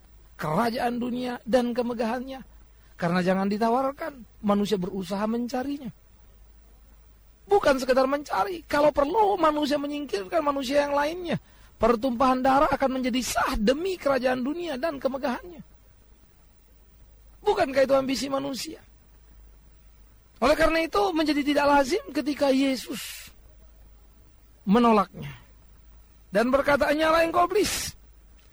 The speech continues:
Sebuah penolakan tegas, sebuah penolakan yang sangat lugas disampaikan dan tidak ada embel-embel dan tidak perlu diterjemahkan.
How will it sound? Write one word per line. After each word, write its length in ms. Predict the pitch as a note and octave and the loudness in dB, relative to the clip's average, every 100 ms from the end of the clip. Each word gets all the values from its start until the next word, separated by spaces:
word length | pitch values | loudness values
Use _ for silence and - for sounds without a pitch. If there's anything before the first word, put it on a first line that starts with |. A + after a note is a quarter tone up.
| - - | -20 -16
Sebuah 280 | - D#4+ E4+ | -6 0 2
penolakan 440 | E4 D#4+ E4 D#4+ D#4+ | 2 4 4 4 0
tegas, 720 | D#4 D4 E4+ - - - - - - _ _ - - - _ | -2 0 -2 -2 -6 -6 -8 -12 -20 _ _ -20 -20 -20 _
sebuah 320 | - B3+ D#4 | -4 2 4
penolakan 800 | D#4 D#4 D#4+ D#4+ D#4+ E4 D#4+ D#4+ D4+ | 4 4 4 4 2 0 0 -4 -2
yang 400 | C#4+ E4 D#4+ D#4 | 2 2 0 -4
sangat 480 | - F4+ G#4+ F4+ D4 | 0 2 2 0 0
lugas 640 | D4+ F#4+ - G#3+ - - - - | -2 -2 -2 -4 -8 -12 -18 -8
disampaikan 800 | F3 C4 D4 D4 D4 D4+ C#4+ D#4+ | -2 2 2 2 2 2 2 -2
dan 160 | D4 D4 | 0 0
tidak 240 | D4+ D4 | 0 0
ada 80 | D4 | 0
embel-embel 560 | D4+ D4 - F4+ F#4+ D#4 | 0 0 -2 -2 -2 0
dan 80 | C4+ | 0
tidak 240 | C4+ C4+ | 0 -2
perlu 240 | C4 C#4+ | -2 -4
diterjemahkan. 600 | C4+ C#4 B3+ D#4 D#4 D4 | -4 -6 -6 -4 -2 -2